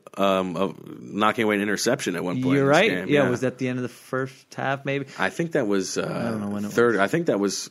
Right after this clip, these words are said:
Speaker 2: A different third down. They were
Speaker 1: I think it
Speaker 2: backed
Speaker 1: was
Speaker 2: up,
Speaker 1: third
Speaker 2: though,
Speaker 1: quarter.
Speaker 2: right?
Speaker 1: I think it was third quarter
Speaker 2: Okay,
Speaker 1: when they
Speaker 2: they
Speaker 1: had
Speaker 2: were
Speaker 1: to
Speaker 2: on
Speaker 1: punt the
Speaker 2: their
Speaker 1: ball
Speaker 2: own
Speaker 1: away. Yeah.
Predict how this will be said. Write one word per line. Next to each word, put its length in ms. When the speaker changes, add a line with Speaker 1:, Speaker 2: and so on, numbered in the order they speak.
Speaker 2:
A 100
different 280
third 220
down. 160
They 100
were 60
Speaker 1:
I 40
think 40
it 40
Speaker 2:
backed 200
Speaker 1:
was 80
Speaker 2:
up, 140
Speaker 1:
third 120
Speaker 2:
though, 160
Speaker 1:
quarter. 300
Speaker 2:
right? 80
Speaker 1:
I 20
think 140
it 20
was 140
third 220
quarter 300
Speaker 2:
Okay, 80
Speaker 1:
when 120
they 80
Speaker 2:
they 60
Speaker 1:
had 80
Speaker 2:
were 60
Speaker 1:
to 60
Speaker 2:
on 60
Speaker 1:
punt 100
the 60
Speaker 2:
their 80
Speaker 1:
ball 160
Speaker 2:
own 80
Speaker 1:
away. 60
Yeah. 40